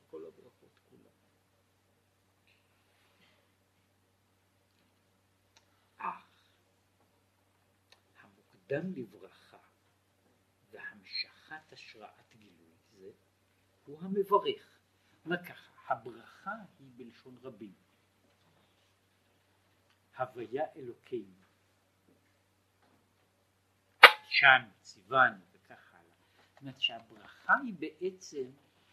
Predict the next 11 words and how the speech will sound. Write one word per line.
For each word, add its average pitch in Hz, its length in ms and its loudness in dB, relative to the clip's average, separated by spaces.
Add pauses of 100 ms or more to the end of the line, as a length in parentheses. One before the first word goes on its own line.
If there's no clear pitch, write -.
(460)
היא 180 220 -4
רק, 139 300 -16
היא 165 80 -18 (160)
ברכה 135 800 0 (220)
לא 196 580 -6 (1400)
לאדם 131 520 -20
הפרטי, - 580 -20 (920)
אלא 127 180 -20
היא 123 360 -20
הברכה 123 680 -20 (120)
ל-, 175 280 -20